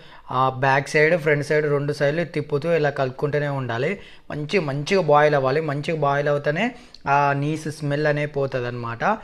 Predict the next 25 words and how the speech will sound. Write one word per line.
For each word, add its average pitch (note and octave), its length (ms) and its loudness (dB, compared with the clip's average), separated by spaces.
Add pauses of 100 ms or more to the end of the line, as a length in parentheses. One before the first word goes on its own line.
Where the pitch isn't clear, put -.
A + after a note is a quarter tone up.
(240)
ఇలా C#3 160 2
మంచిగా C#3 340 -2
బాయిల్ C#3+ 280 2
అవుతేనే C#3+ 380 -2
చాలా C#3+ 200 0
కర్రీ C#3+ 240 -2
కూడా D3+ 180 0
బాగుంటుంది. C3+ 680 -4 (320)
కుక్కర్ E3+ 300 2
గిన్నె F3+ 280 -2
తీసుకోవాలి. C3+ 640 -2
కుక్కర్ D#3 300 -4
గిన్నె D3+ 180 -4
తీసుకొని C#3+ 380 -4
అందులో D3 300 -2
ఆయిల్ C3+ 280 0
వేసుకోవాలి. C3 500 -2
హీట్ D3+ 260 -2
అయిన D3+ 140 -2
తర్వాత C#3 580 -2 (380)
బిర్యానీ D3 500 0
ఆకు, C#3+ 460 -2
ఇట్లా D3+ 180 -2
మసాలా C#3 400 -2
ఐటమ్స్ C3+ 340 -2